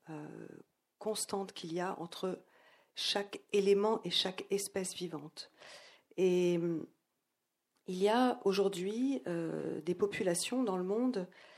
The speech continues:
qui sont, euh, de plus en plus conscientes que leur avenir ne peut plus être préservée, que leurs droits fondamentaux, finalement, les droits les plus,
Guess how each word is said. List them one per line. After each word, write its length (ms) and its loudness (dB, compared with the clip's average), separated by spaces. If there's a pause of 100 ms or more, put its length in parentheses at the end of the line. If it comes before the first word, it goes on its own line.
(280)
qui 160 -6
sont, 640 2 (160)
euh, 420 -4 (380)
de 80 2
plus 180 -4
en 60 2
plus 200 -6
conscientes 760 -4 (1000)
que 460 2 (680)
leur 260 4
avenir 680 0 (1080)
ne 100 0
peut 160 -2
plus 220 4
être 220 4
préservée, 680 -2 (340)
que 80 0
leurs 160 4
droits 200 4
fondamentaux, 680 -2
finalement, 560 -4 (800)
les 140 0
droits 220 4
les 80 -2
plus, 600 -10